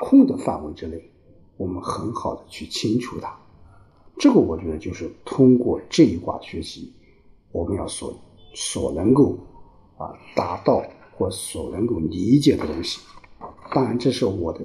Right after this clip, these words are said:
一家之言。啊，每一个人对每一个卦，我觉得都有一定的了解。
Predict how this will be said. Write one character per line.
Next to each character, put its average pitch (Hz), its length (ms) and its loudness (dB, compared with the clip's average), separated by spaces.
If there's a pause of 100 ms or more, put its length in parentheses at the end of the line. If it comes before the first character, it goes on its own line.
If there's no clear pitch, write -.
一 117 220 2
家 - 300 -4
之 76 200 -6
言。 - 200 -8 (800)
啊， 101 240 -6
每 131 220 10 (100)
一 131 120 6
个 160 120 10
人 120 240 2
对 110 320 0
每 117 340 -2
一 85 140 -8
个 117 140 -4
卦， 120 320 0
我 104 160 -4
觉 95 140 -6
得 104 140 -6
都 139 160 0 (120)
有 85 100 -6
一 95 100 -8
定 117 240 2
的 92 160 -6 (200)
了 98 400 4
解。 - 240 -6